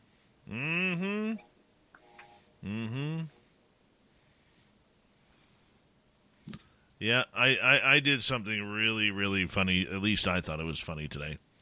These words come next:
Uh, I was, this morning before I went to work, uh, my, uh, my daughter was, uh, uh, on FaceTime with me, uh, with my grandson, and my grandson started acting up. He's only, like, two months old.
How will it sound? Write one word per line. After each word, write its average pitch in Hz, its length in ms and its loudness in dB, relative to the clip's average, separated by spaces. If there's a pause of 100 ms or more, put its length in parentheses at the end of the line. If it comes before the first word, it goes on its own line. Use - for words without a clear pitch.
(480)
Uh, 95 460 2
I 92 180 2
was, 92 340 2 (100)
this 92 320 2
morning 98 280 2
before 87 220 -4
I 92 60 2
went 90 180 0
to 90 80 -4
work, 87 340 -2 (540)
uh, 78 440 0
my, 80 300 -4
uh, - 200 -8 (220)
my 87 220 -2
daughter 87 400 0
was, 82 320 2
uh, 76 220 -2 (760)
uh, 73 220 -4
on 87 240 -2
FaceTime 87 720 2
with 76 180 -8
me, 80 300 -6
uh, 78 220 -8 (640)
with - 120 -14
my 92 140 0
grandson, 107 640 2
and 78 80 -10
my 80 80 -8
grandson 90 540 -2
started 85 380 -2
acting 80 280 -6
up. 78 120 -4
He's 101 160 0
only, 95 160 0
like, 76 180 -8
two 95 160 -4
months 78 260 -4
old. 67 220 -10